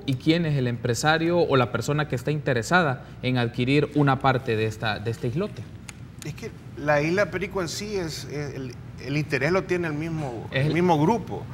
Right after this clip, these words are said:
Speaker 2: los mismos grupos asiáticos. ¿Qué sucede? Miren, eh, hay una familia que es bien reconocida en La Unión, que se, que, que, bueno, de descendencia española, que son, que es don Marcelino Invers.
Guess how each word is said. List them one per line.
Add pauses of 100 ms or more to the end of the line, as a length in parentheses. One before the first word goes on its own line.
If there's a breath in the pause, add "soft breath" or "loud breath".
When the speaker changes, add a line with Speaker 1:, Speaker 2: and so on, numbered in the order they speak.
(400 loud breath)
Speaker 2:
los
mismos
grupos
asiáticos. (480 loud breath)
¿Qué
sucede?
Miren,
eh, (1700 loud breath)
hay
una
familia
que
es
bien
reconocida
en
La
Unión,
que
se,
que, (120)
que, (480)
bueno,
de
descendencia
española,
que
son, (120)
que
es
don
Marcelino
Invers.